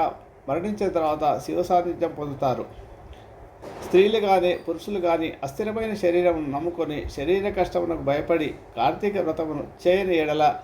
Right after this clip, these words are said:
నూరు మార్లు శునకాలుగా జన్మిస్తారు.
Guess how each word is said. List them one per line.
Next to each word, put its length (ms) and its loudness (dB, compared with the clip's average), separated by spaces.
నూరు 220 6
మార్లు 380 2
శునకాలుగా 720 4
జన్మిస్తారు. 880 -2